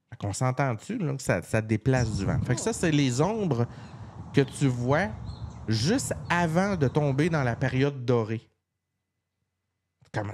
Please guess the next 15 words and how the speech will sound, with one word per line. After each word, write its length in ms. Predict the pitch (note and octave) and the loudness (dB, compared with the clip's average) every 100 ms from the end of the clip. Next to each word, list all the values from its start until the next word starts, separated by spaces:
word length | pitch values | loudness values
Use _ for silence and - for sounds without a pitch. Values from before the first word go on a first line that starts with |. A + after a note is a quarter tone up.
| - | -10
tu 160 | - | -2
vois 100 | B2 | 0
ça 140 | A#2 E3 | 2 0
partout 220 | D#3+ F#3+ | 0 0
au 80 | D3 | 2
sol, 260 | E3+ D3 | 2 2
là. 80 | G#2+ | 0
Ton 300 | - B2 A#2 | -2 -2 -2
poil 500 | - C#3+ E3+ F#3+ D3+ | -2 0 2 2 -2
fait 200 | - B2 | -2 -4
ça, 300 | - C#3+ D#3 - _ _ _ _ - | -2 -4 -4 -8 _ _ _ _ 0
tes 160 | A#2+ A2+ | 2 2
doigts 320 | A#2 C#3+ F3+ | 2 2 2
font 320 | - C#3+ A#2 | -2 -4 -4
ça, 340 | - - C#3 | -4 -4 -2